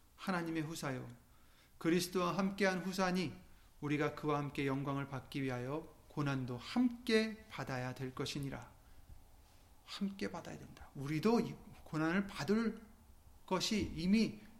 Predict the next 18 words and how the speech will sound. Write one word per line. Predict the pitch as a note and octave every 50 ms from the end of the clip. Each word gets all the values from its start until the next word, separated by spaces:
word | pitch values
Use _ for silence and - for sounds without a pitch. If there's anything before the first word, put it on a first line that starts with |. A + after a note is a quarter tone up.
| - -
지금 | - F#3 D#3+ F#3+ F3 C3 - - - - - - - - - - - - - - - - - - - - - - - - - -
말씀해 | - C#3+ C3 D3+ - - - F#3+ F#3 E3+
주시고 | D#3 C3+ - - E3+ C#3
있는 | C3+ C#3+ D#3 D#3+
거죠. | D3 C3 - B2 - C3 - - - - - - - - - - - - - - - - - - - - - - - - - - - - - - - - - - - - -
그와 | - - F#3 G3 G#3 G#3+ G#3
함께 | A#3 A3 G#3+ - A#3 A3 F#3+
영광을 | D#3 D3+ E3+ G#3 A3 A3 A3+ A3 A3 A3 G3+
받기 | E3 D#3 - - - G3 D#3+
위해, | C3+ B2 B2 B2+ A2+ - - - - - -
예수님과 | C#3+ D#3+ E3+ E3 - G3 G3+ G3+ G3+ G3+ G3+
함께 | G3+ G3+ G3 - G#3+ F#3 D#3
영광을 | D#3 E3+ G3 G#3 A3 G3+ G3+ G#3 G3+ G3+
받기 | D#3+ D#3 - - G3 F3+ E3
위해 | D#3 D#3 E3+ F#3+ G3+ G3 - - - - -
우리도 | C#3+ C#3+ C#3 C3+ A#2+ C#3+ C#3+ F3 -
고난을 | - - D#3 D3+ D3 C#3 D3 D#3+ F#3 G3 - - - - - - -
받아야 | - - C3+ - - C3 C#3+ E3 F3+